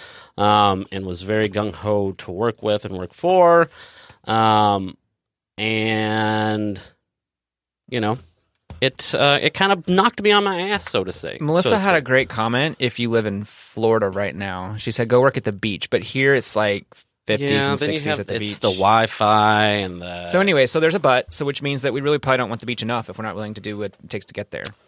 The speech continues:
Speaker 2: So my question for you was, and on this show, we've talked about in the past that things will happen to us, they happen for us. So what, I, I don't know if you have reflected on this moment. It's been a couple weeks.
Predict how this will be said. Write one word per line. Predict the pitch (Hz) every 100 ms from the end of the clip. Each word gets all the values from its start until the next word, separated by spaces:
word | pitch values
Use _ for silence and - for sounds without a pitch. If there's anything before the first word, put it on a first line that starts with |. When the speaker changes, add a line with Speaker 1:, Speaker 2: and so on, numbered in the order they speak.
| - - _
Speaker 2:
So | - - 196 165 113
my | 123 170
question | - 226 - 180
for | 135
you | 123 147 156
was, | 120 117 113 110 - - _ _ _ _ -
and | 135 135 131 - _ _ _ -
on | 147
this | 190 190
show, | - 123 120 117 120 -
we've | - 127 123
talked | 131 123
about | 127
in | 110
the |
past | - 120 113 113
that | - 117
things | 143 147
will | 170
happen | 160 139 127
to | - - 240 151
us, | 117 -
they | 127
happen | 123 120 113
for | 110 - 151 110
us. | 82
So | - - 131 127 123 123 - _ _ _ _ _ _ _ _ _ _ _ _
what, | 123 131 131 151 170 175 - - - _ _ _
I, | - 143 127
I | 127
don't | 123
know | 110
if | -
you |
have | 113 135
reflected | 147 - 143 147
on | 143
this | 135
moment. | 143 139 139
It's | 123
been | - 139
a |
couple | 131 120
weeks. | 117 123 - -